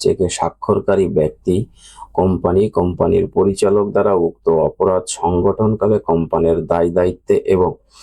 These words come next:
কোম্পানির ব্যবসায়িক কার্য পরিচালনার ক্ষেত্রে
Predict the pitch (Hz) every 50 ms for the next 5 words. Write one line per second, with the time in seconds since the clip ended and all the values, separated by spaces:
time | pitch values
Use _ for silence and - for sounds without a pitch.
0 | - - - _ _ - - 95 95 90 85 92 92 90 90 87 85 80 - 80
1 | 85 101 107 - - 117 113 110 - - 104 98 82 - 107 104 - - 92 92
2 | 95 90 98 90 90 95 95 95 92 90 90 - 98 - - - 101